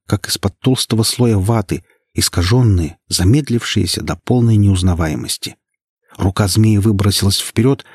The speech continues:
а лицо исказилось в хищном оскале. Вспышка, сопровождаемая грозовым раскатом. Мир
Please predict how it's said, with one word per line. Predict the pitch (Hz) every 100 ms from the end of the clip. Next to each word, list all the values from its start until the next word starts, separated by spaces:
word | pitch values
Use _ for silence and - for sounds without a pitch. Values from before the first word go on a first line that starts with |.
| -
а | -
лицо | 95 92 - -
исказилось | - - 101 101 117 110
в | - -
хищном | - 104 - 92
оскале. | 92 - - 69 - _ _ _ _ _ _ _ _ _ _ _
Вспышка, | - - - 147 - 135 123 _
сопровождаемая | - 101 - 82 80 107 107 101
грозовым | 92 98 85 82 85
раскатом. | 85 - - - - - _ _ _ _ _ _ _
Мир | 98 82